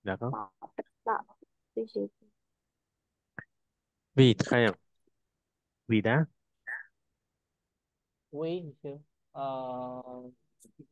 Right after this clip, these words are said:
Speaker 3: B, si je vais à l'université en T H R H, on pourra ra-, rencontrer de nouvelles personnes.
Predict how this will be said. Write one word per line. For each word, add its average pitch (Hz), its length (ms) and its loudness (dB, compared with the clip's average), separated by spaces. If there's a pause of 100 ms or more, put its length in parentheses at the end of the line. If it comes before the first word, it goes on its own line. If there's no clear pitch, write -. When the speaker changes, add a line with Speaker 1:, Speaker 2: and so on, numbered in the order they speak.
(920)
Speaker 3:
B, 147 500 12 (720)
si 185 560 6
je 143 200 4 (220)
vais 165 320 8
à 147 200 2
l'université 143 1080 0
en 147 300 -2
T - 180 0
H 139 220 4 (600)
R 135 60 -2
H, 151 500 2 (1400)
on 165 500 4 (1000)
pourra 160 760 6 (680)
ra-, 127 320 -2 (240)
rencontrer 151 1200 2
de 147 220 2
nouvelles 135 460 0
personnes. 120 640 -8